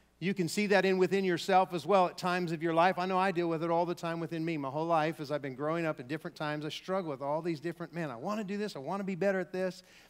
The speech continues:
And it really is. It's that battle. It's the battle of dying to ourselves. It's really knowing how does life really work. And I love this story. I saw it this way, and maybe this is how we can explain life here today, with all the cliff,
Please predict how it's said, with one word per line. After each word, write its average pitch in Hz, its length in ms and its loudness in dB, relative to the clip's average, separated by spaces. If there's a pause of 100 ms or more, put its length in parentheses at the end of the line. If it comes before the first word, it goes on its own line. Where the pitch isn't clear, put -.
(260)
And 175 140 0
it 196 60 -4
really 226 240 2
is. 220 200 -2
It's 165 180 -4
that 185 180 0
battle. 170 340 2
It's 139 140 -8
the 160 100 -4
battle 165 400 2
of 151 140 -4
dying 165 440 0 (220)
to 170 220 2
ourselves. 151 580 2
It's 156 160 -8
really 240 260 -2
knowing 214 380 0
how 196 260 -2
does 233 220 -4
life 165 380 2
really 151 260 -4
work. 131 380 -6 (580)
And 156 80 2
I - 20 6
love 277 200 4
this 254 120 -2
story. 175 360 2
I 185 80 4
saw 214 260 6
it 160 140 -6
this 156 240 -4
way, 139 240 -2
and 156 80 -2
maybe 214 240 2
this 196 240 0
is 170 100 -6
how 160 220 0
we 156 160 0
can 156 100 -6
explain 151 480 -4
life 143 320 -4
here 143 140 -6
today, 131 400 -4
with - 420 -16
all 151 160 4
the 170 80 -2
cliff, 170 320 -4